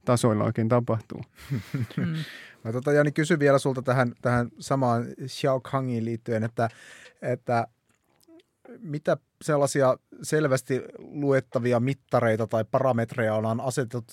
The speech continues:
Speaker 3: tähän, tähän tavoitteen saavuttamiseen, että kun, kun meillä ei ole siis semmoista selvää maaliviivaa, jonka yli vaan joku juoksee ja sit niinku se on tavoitettu se, tai s-, saavutettu se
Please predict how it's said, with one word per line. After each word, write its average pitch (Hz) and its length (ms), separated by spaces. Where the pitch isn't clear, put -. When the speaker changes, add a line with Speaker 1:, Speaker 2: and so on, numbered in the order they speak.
Speaker 3:
tähän, 110 420
tähän 113 220
tavoitteen 127 540
saavuttamiseen, 110 800
että 107 180
kun, 113 160
kun 117 120
meillä 131 220
ei 123 100
ole 135 180
siis 120 200
semmoista 120 260
selvää 127 360
maaliviivaa, 113 680
jonka 107 200
yli 120 280
vaan 107 200
joku 110 180
juoksee 113 520
ja 101 80
sit 113 260
niinku 104 220
se 117 80
on 104 120
tavoitettu 110 480
se, 113 260
tai 110 180
s-, - 200
saavutettu 113 600
se 110 260